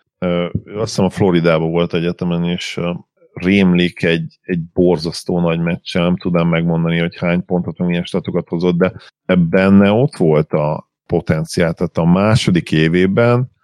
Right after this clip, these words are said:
a Floridánál ő, ő hihetetlen nagyot ugrott előre. Nem véletlen, hogy ugye a Latari közelébe is várták néhányan, és azt mondták, hogy, hogy ú, azért ebbe a csávóba elég komoly potenciál van, és végül ugye nem a Lotaribe ment el, hanem nem is tudom már, hogy hol, ilyen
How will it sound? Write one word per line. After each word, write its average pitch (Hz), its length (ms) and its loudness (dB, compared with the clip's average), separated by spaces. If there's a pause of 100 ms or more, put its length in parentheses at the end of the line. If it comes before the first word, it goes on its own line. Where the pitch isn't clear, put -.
(160)
a - 80 -18
Floridánál 104 800 2
ő, 101 360 4 (180)
ő 92 160 2
hihetetlen 85 600 0
nagyot 76 320 -4
ugrott 78 340 -8
előre. 80 240 2
Nem 104 180 4
véletlen, 87 360 2
hogy 87 120 0
ugye 85 180 2
a 85 60 2
Latari 82 340 -2
közelébe 76 500 -2
is - 140 -10
várták - 420 -8
néhányan, 80 400 -6
és - 140 -8
azt 82 140 -12
mondták, 80 320 -6
hogy, 82 180 -2 (360)
hogy 85 200 -8 (100)
ú, - 340 -10
azért 85 360 -2
ebbe 85 200 0
a 85 40 0
csávóba 82 580 0
elég 76 220 -2
komoly 80 280 -6
potenciál - 680 -8
van, 50 220 -8
és 50 340 -12
végül 87 220 2
ugye 92 120 4
nem 95 120 2
a 85 60 2
Lotaribe 85 400 -2
ment 82 280 -6
el, 87 120 -2
hanem 82 280 -4 (300)
nem 92 100 -12
is - 140 -12
tudom 82 220 -2
már, 82 120 0
hogy 85 120 -4
hol, 82 420 0
ilyen 85 300 -2